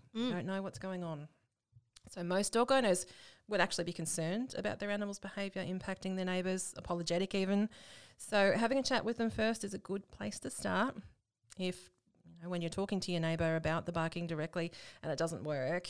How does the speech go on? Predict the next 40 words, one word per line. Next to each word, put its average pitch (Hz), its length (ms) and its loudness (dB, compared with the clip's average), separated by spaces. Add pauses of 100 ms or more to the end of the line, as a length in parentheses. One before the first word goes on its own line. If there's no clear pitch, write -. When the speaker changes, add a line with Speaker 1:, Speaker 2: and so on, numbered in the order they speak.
(120)
Speaker 1:
uh, 160 180 0
so 156 160 -2
if 151 160 -2 (140)
they're 156 120 -2
not 156 220 0
receptive, 170 560 -2 (500)
uh, 180 320 4
if - 100 -6
you 190 60 0
don't 175 280 6
feel 185 300 0
comfortable 185 480 -2
re-, 160 120 0 (100)
approaching 175 520 0
them, 226 320 2
for - 80 -12
example, 214 300 2
you 180 140 2
could 208 400 -2
submit 202 420 2 (180)
an 180 520 2
anonymous 180 480 2
notification 175 800 -2
via 165 220 2
a 156 60 0
third 170 300 -2
party 170 340 0
like 160 260 0 (160)
Bark 156 320 0
Up. 294 220 2 (680)
Um, 160 480 0
so - 120 -6
that's - 240 -4
Bark 165 300 -6
Up 175 160 -4
with 170 100 -4
an 170 80 -4
exclamation 170 600 -8
point, 262 480 -8 (420)
Google. 196 260 -8